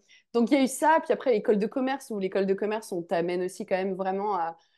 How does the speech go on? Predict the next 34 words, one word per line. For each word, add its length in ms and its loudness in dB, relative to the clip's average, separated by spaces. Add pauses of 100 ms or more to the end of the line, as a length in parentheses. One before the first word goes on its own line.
(140)
tu 120 -2
rentres 240 4
dans 140 4
des 140 2
niveaux 520 -2
où, 20 -4
bah, 160 4
voilà, 160 2
tu 160 -10
payes 160 0
déjà 220 -2
des 200 -4
écoles 220 -4
trente 260 -10
mille 140 -4
balles, 400 4
euh. 220 -4 (400)
Donc, 340 0
bon, 320 2 (140)
tu 320 0
environnes 380 2
avec 200 2
des 140 2
gens 100 -4
qui 120 -12
ont 140 -2
de 100 -4
l'argent, 480 -2 (120)
ça, 200 -6
c'est 160 -12
sûr. 360 -6 (480)
Euh, 640 6
moi, 160 2
j'ai, 240 0